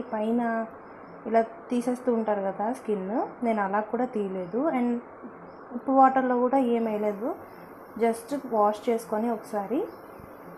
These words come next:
ఇలా సన్నటి స్లైసెస్ లాగా కట్ చేసి పెట్టుకున్నాను.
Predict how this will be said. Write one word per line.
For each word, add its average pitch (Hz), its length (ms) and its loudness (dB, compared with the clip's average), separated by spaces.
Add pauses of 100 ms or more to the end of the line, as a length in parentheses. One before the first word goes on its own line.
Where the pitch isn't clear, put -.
(160)
ఇలా 311 140 8 (120)
సన్నటి 247 600 4
స్లైసెస్ 220 500 0
లాగా 196 180 -4 (120)
కట్ - 240 2
చేసి 208 200 -2
పెట్టుకున్నాను. 180 600 -4